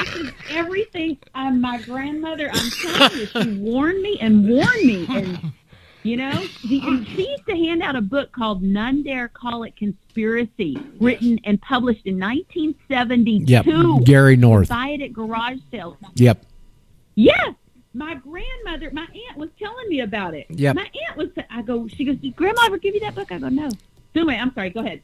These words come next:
Speaker 1: You
Speaker 2: Go
Speaker 1: were
Speaker 2: ahead.
Speaker 1: talking
Speaker 2: Okay.
Speaker 1: about
Speaker 2: Anyway,
Speaker 1: Yeah.
Speaker 2: this, this is what we're doing, is you're removing yourselves from them. I'm gonna tell you where you wanna go look here, Lisa, if you wanna confirm this, and Dave and newer people. See if ever anybody disagrees with this statement.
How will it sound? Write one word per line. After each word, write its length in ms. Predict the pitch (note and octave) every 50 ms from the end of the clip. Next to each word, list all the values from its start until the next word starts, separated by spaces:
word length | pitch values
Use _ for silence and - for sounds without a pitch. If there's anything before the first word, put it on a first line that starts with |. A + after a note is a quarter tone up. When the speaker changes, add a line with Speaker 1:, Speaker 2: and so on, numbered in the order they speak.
| _ _ -
Speaker 1:
You 140 | - G3 G#3+
Speaker 2:
Go 60 | -
Speaker 1:
were 60 | C3
Speaker 2:
ahead. 260 | B2+ C3 C3+ - - -
Speaker 1:
talking 180 | - A2 G2 C3+
Speaker 2:
Okay. 80 | - -
Speaker 1:
about 140 | - A#2+ - - - - -
Speaker 2:
Anyway, 380 | - F3 F#3+ G3 D3+ C#3 C3 A#2+
Speaker 1:
Yeah. 140 | - D#3 - - -
Speaker 2:
this, 300 | C#3 D#3+ F#3 F3+ - - - -
this 260 | C#3 E3+ G3+ F#3+ -
is 200 | F#3 D#3 - -
what 240 | D#3+ D3 C#3+ C3 A#2+
we're 140 | A#2+ A#2
doing, 420 | A#2+ C3 D#3+ D#3+ D3 A#2+ G2 G2+ - - - - - -
is 180 | A#2 A#2 A#2
you're 140 | D3 F3 F#3
removing 520 | E3+ C#3 B2 C3 C#3+ D#3+ F3 F3 C#3+ B2+
yourselves 480 | A2 G#2 G#2 F#2+ - - A#2 G#2 G#2 G2
from 140 | - A2+ G#2+
them. 220 | G#2+ G#2+ A2 G#2 G#2
I'm 140 | E3 F#3+
gonna 100 | A#3 G3 C#3+
tell 220 | - - G#3 G3+
you 140 | G3+ F#3 D#3+
where 180 | D3+ E3 E3 E3
you 160 | E3 D3+ C3
wanna 240 | C3 C#3+ D#3 D#3 D3
go 200 | C#3 C#3+ D3 C#3+
look 360 | C3 B2+ C3+ C#3 D3 - -
here, 220 | - D#3+ D3+ D3+
Lisa, 380 | D3 D3 C#3+ D3 D3+ - - C3
if 120 | B2 -
you 80 | - B2+
wanna 180 | A#2+ A#2+ G#2+ F#2+
confirm 500 | - - F#2+ F2 - A#2 A2+ A2+ A#2 A#2
this, 280 | A#2 A#2 A#2 A2 -
and 140 | - F#2 F2+
Dave 340 | F2+ G#2+ G#2+ G#2+ A2 G#2 G2
and 220 | G2+ F2+ F2 F#2+
newer 240 | G2+ A2 A2+ A#2+ A#2
people. 400 | G#2+ - C3+ C3 B2+ - C3 B2 - - - - - - - - - - - - - - - - - _ _ _ _ _ _ _ - - _ - _ _ _ _ _ _ _ _ - -
See 280 | D4+ - - - C#4+
if 120 | D4+ A#3 F#3+
ever 220 | G3+ G3 F3 E3
anybody 680 | D3+ D3 A#2 E3+ E3+ E3+ D#3+ C#3 C#3+ C#3+ C#3 C3+ C3 A#2+
disagrees 680 | A2+ B2 C3+ C3 - - G#2 G2+ A#2 B2 A#2+ A#2 G#2+ -
with 80 | G2+ F2+
this 160 | F#2 F#2+ -
statement. 460 | - - G#2+ F#2+ F2+ - - C2 G#1+